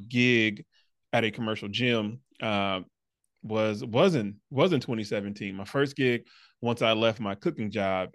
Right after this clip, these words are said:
and, uh, Jalen came along probably maybe about six or seven months, uh, later, as far as there. And this is where, you know, me and Jalen met. We would always talk when I would come into the gym,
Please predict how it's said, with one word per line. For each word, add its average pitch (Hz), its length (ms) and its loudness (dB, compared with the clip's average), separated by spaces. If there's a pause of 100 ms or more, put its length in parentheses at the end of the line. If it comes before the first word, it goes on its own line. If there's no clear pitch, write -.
and, 104 480 0
uh, 104 220 0
Jalen 165 320 2
came 139 220 -2
along 127 260 0
probably 127 300 2
maybe 123 200 2
about 113 280 0
six 117 280 -8
or 113 40 -12
seven 113 280 -2
months, 107 360 -4 (340)
uh, 107 300 4
later, 110 580 2
as 113 80 -14
far 110 300 2
as 107 160 -2
there. 107 300 0
And 101 120 -4
this 107 160 -6
is 101 180 -6
where, 101 520 -2 (280)
you - 120 -8
know, 98 320 -6
me 98 180 -8
and 95 100 -6
Jalen 92 260 -6
met. 123 280 2
We 104 120 -2
would 98 100 -6
always 92 260 -6
talk 120 380 2
when 104 80 -4
I 101 80 -4
would 98 100 -6
come 113 220 -6
into 117 240 -2
the 101 80 -6
gym, 113 400 0